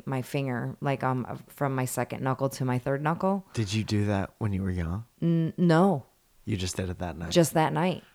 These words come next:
Speaker 1: I've never done it ever again.
Speaker 2: Why were you up there?
Speaker 1: Because
Speaker 2: Was
Speaker 1: you
Speaker 2: that when I got
Speaker 1: fucking,
Speaker 2: hurt?
Speaker 1: yeah, you sprained your ankle.
Speaker 2: Hell
Speaker 1: Mike
Speaker 2: yeah.
Speaker 1: got crossed up.
Speaker 2: No.
Speaker 1: Yeah.
Speaker 2: Why do you perpetuate that story and those lies?
Speaker 1: Mike got crossed up.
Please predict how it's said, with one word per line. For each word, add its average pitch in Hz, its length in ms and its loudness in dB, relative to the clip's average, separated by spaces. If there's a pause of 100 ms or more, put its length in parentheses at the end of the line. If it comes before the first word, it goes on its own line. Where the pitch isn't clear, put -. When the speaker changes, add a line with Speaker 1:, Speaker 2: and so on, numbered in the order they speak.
(200)
Speaker 1:
I've 151 180 6
never 151 260 6
done 151 200 2
it 147 120 4
ever 143 260 2
again. 151 320 -2 (720)
Speaker 2:
Why 139 220 0
were 190 100 0
you 156 160 2
up 151 180 -4
there? - 300 -12 (260)
Speaker 1:
Because 180 400 4
Speaker 2:
Was 180 100 6
Speaker 1:
you 180 60 8
Speaker 2:
that 143 120 4
when - 100 4
I 185 80 10
got - 80 4
Speaker 1:
fucking, 175 160 8
Speaker 2:
hurt? 127 320 2
Speaker 1:
yeah, 185 280 8
you 147 200 2
sprained 165 380 2
your 151 120 0
ankle. 151 600 4
Speaker 2:
Hell 160 80 0
Speaker 1:
Mike 160 140 4
Speaker 2:
yeah. 147 180 6
Speaker 1:
got - 60 -6
crossed 147 400 0
up. 143 260 4
Speaker 2:
No. 123 420 0 (260)
Speaker 1:
Yeah. 156 180 6
Speaker 2:
Why 151 180 10
do 226 80 4
you 151 520 4
perpetuate 98 920 -4 (220)
that 95 420 -4 (100)
story 92 420 -4
and 95 100 -10
those 95 200 -8
lies? 90 520 -6 (160)
Speaker 1:
Mike 151 340 -4
got 135 240 -4
crossed 143 460 -4
up. 139 320 -2